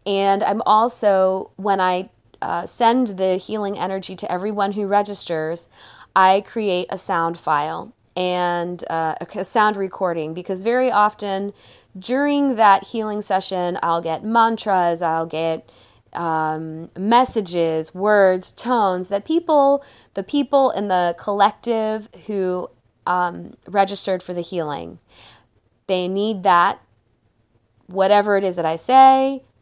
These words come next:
chant, et cetera. So what I'm doing is I am, um, uploading that information that into a video, into a YouTube video, and I'm posting it. So if you register and I have your email, I'll email it to you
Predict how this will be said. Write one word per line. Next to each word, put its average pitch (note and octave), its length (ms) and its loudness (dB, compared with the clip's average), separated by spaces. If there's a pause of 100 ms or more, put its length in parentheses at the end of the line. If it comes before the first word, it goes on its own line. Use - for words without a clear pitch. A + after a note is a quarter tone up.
chant, A#3 640 0 (100)
et F#3+ 140 -12
cetera. E3 560 0 (300)
So A3 240 4
what G3+ 160 6
I'm G3 140 2
doing C#4 360 0
is F#3 460 -2
I F3+ 220 0
am, E3+ 720 -2 (160)
um, E3 640 -6 (260)
uploading A#3 680 4
that G#3+ 160 2
information G3+ 760 -2 (720)
that G3+ 380 0
into G#3 360 -2
a F3+ 60 0
video, G3 420 -2
into F#3+ 220 -6
a F3+ 40 -4
YouTube F3 380 -8
video, B3+ 280 -2
and B3+ 80 4
I'm G#3+ 120 -2
posting F#3 400 -4
it. - 240 -10 (400)
So B3 200 8
if B3 120 4
you D#4+ 120 4
register E4+ 640 6
and G3 100 2
I G#3+ 60 0
have A#3 220 2
your A#3+ 120 -4
email, C4 540 4
I'll G#3+ 200 4
email F#3+ 340 0
it D#3 120 -6
to - 120 -6
you - 320 -12